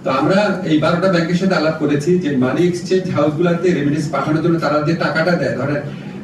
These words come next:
দেড় হাজার টাকা হোক, দুই হাজার টাকা হোক, ডিপেন্ড করে কত টাকা পাঠাচ্ছেন ওটার উপর, সেই টাকাটা এই দেশে যেই ব্যাংকে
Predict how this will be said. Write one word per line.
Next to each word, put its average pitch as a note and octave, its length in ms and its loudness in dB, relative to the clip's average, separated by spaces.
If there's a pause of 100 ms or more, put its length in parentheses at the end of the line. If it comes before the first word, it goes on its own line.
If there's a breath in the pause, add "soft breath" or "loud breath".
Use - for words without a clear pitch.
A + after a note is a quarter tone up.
(140)
দেড় E3 180 2
হাজার E3 220 0
টাকা D3+ 220 -2
হোক, D3+ 240 4
দুই D#3 160 2
হাজার D#3 240 0
টাকা D3 280 0
হোক, D3 160 0
ডিপেন্ড F3+ 340 2
করে C3 200 0
কত C#3+ 200 0
টাকা - 160 -2
পাঠাচ্ছেন - 380 -2
ওটার B2+ 140 0
উপর, A#2+ 180 -2 (380 loud breath)
সেই G3+ 280 0
টাকাটা E3 640 0 (600)
এই F#3 280 2
দেশে A3 280 2
যেই E3+ 220 4
ব্যাংকে D#3+ 360 2